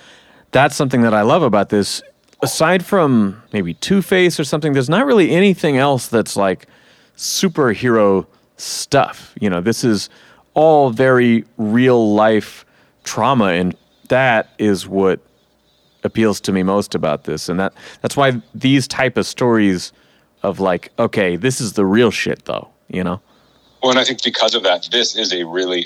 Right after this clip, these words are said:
Speaker 2: excellent year one
Speaker 1: Yeah.
Speaker 2: for this character. Like, this is a nice way to think about her background and what made her. Anytime you're interacting with this character in the future, I'll think of this.
Speaker 1: Yeah.
Speaker 2: Instead of it just being like, she was a little nuts and he took advantage of her and now she's, like, really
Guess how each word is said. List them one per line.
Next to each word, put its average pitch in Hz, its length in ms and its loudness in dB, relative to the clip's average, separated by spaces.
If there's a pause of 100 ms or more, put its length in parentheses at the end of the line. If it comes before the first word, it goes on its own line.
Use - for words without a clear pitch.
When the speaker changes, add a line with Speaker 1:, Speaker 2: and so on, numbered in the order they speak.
Speaker 2:
excellent - 600 -4 (760)
year 85 340 -4
one 82 500 -2 (200)
Speaker 1:
Yeah. 104 200 0
Speaker 2:
for - 380 -2
this 127 260 -2
character. - 520 -4 (500)
Like, - 100 -6
this - 160 -2
is 123 80 -4
a 120 80 0
nice 110 320 0
way - 140 0
to - 60 0
think - 260 -4
about 87 260 -2
her 90 80 -4
background - 480 -2
and 76 100 -6
what 82 140 -4
made 82 180 -4
her. 147 100 -4 (260)
Anytime 123 380 0
you're 98 300 -2 (160)
interacting 95 460 -2
with 85 120 -20
this - 100 -8
character 87 320 -6
in - 60 -10
the - 60 -20
future, - 340 -6 (800)
I'll 90 140 -2
think - 180 -4
of - 100 -14
this. - 400 -6 (240)
Speaker 1:
Yeah. 104 160 -2 (580)
Speaker 2:
Instead 120 260 -2
of 110 60 -4
it - 60 -6
just 101 220 -2
being 92 180 -4
like, 85 280 -2 (440)
she - 160 -2
was 87 100 -6
a 87 60 -4
little 104 160 -2
nuts 95 300 -2
and 82 140 -4
he 85 100 -8
took 78 180 -8
advantage 78 360 -4
of 78 80 -10
her 80 220 0
and 76 120 -8
now 76 200 0
she's, 76 240 -4
like, 73 140 -6
really 78 180 -6